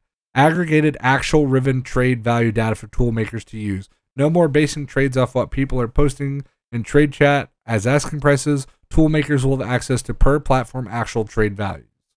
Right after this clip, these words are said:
When the data is set up, we will post links, explain the update cadence slash data,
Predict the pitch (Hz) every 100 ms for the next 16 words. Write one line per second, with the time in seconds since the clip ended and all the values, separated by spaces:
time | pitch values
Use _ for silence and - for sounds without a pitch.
0 | _ _ _ _ _ _ 131 143 117 151
1 | 190 202 165 - 147 131 123 - _ 131
2 | 151 151 156 151 - 147 160 160 - 123
3 | - 139 143 143 135 123 131 131 - -
4 | 127 123 120 117 113 - 110 107 107